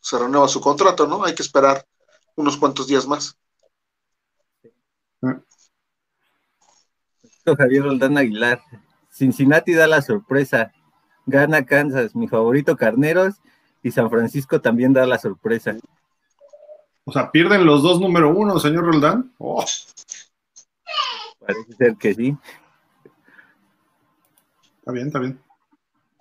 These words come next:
Speaker 2: Iván Benacuit. Ogba es un jugador que debemos tener sí o sí.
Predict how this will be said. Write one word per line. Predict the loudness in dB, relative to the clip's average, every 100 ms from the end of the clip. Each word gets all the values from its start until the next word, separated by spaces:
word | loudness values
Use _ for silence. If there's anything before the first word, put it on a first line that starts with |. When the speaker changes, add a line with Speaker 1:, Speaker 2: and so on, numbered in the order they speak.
| _ -4
Speaker 2:
Iván | 2 2 2
Benacuit. | 2 2 0 0 -2 -4 -4 _ _ _ _ _ _
Ogba | -6 -2 2 4 4
es | 2
un | -4
jugador | 0 0 0 0
que | 0
debemos | 0 0 -4 -2
tener | 0 0 -2
sí | -6 -4
o | -4 -4
sí. | -6 -6 -6